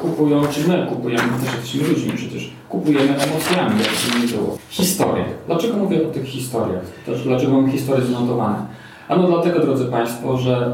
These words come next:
bardzo często jest tak, że już jak z tymi ludźmi rozmawiamy, to oni po prostu nie wiedzą, o czym mówimy. Najzwyczajniej w świecie.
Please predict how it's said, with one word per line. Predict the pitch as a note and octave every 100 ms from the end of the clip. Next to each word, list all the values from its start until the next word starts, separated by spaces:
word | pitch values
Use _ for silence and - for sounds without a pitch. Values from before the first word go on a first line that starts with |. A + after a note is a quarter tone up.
| B2+
bardzo | C#3 C3+ B2+
często | C3 C3+ B2
jest | A#2 -
tak, | B2+ B2+
że | B2+
już | B2+ B2 B2+
jak | -
z | -
tymi | C3 C3+
ludźmi | C#3+ D3+ D3
rozmawiamy, | B2+ A#2+ A#2 A2+ A2 A2
to | C3
oni | C#3
po | -
prostu | - B2+ C#3 C#3 -
nie | C3+ C3+ C#3+
wiedzą, | D3 C#3 C#3+ C#3+ C#3
o |
czym | C3+ D3 D3+
mówimy. | F3 F#3 - - - - -
Najzwyczajniej | F3 F#3 F#3 F#3 F#3 F#3 G3
w |
świecie. | - - - -